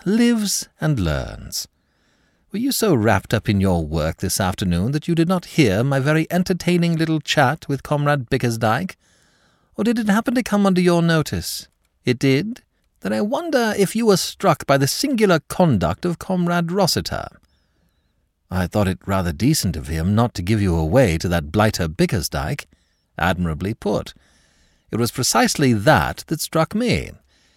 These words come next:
He had his opening already made for him, but he refrained from depositing me in the soup.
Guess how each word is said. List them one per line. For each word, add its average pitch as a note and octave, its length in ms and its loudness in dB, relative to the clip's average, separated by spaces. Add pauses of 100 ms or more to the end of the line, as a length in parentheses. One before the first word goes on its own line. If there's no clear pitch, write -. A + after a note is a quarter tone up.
(340)
He E3+ 140 0
had F3 180 2
his A#2+ 180 2
opening E2+ 500 2
already C#3 540 4
made A2 340 2
for - 280 -10
him, D#3+ 200 -2
but D#3 120 -2
he E3+ 100 0
refrained D#3 800 0
from E3+ 160 -2
depositing C3+ 680 2
me F2 140 2
in A2 80 -2
the F3 100 0
soup. - 520 -2